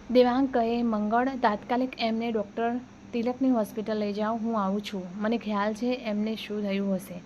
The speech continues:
મંગળે એકસો આઠ બોલાવી, એકસો આઠ આવીને એ લોકો જોઈને ચમક્યા અને બોલ્યા, "આ તો દેવદત્ત બાપા, લઈ લો જલ્દી." "સાહેબ, ક્યાં લઈ જાશું?"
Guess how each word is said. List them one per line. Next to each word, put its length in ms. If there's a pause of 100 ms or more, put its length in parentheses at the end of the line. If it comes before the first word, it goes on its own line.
(280)
મંગળે 340
એકસો 360
આઠ 280
બોલાવી, 380
એકસો 340
આઠ 300
આવીને 260
એ 240
લોકો 480 (300)
જોઈને 460
ચમક્યા 520
અને 160
બોલ્યા, 420 (320)
"આ 120
તો 240
દેવદત્ત 540
બાપા, 480 (360)
લઈ 220
લો 120
જલ્દી." 380 (580)
"સાહેબ, 260 (140)
ક્યાં 400
લઈ 180
જાશું?" 480